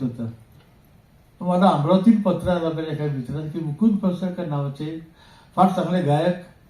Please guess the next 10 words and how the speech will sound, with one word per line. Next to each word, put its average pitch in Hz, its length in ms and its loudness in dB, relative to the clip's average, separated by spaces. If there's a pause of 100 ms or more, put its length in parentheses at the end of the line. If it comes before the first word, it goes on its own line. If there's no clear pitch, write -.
(360)
अमरावतीमध्ये 196 640 4
आहेत, 170 240 0 (920)
त्यांना 175 260 -4
खूप 185 160 0
शिष्य 180 500 -2 (180)
मिळालेत, 151 520 -4 (800)
फार 147 240 -2
छान 147 200 -4
कार्यक्रम 151 440 -6
करतायत 147 400 -8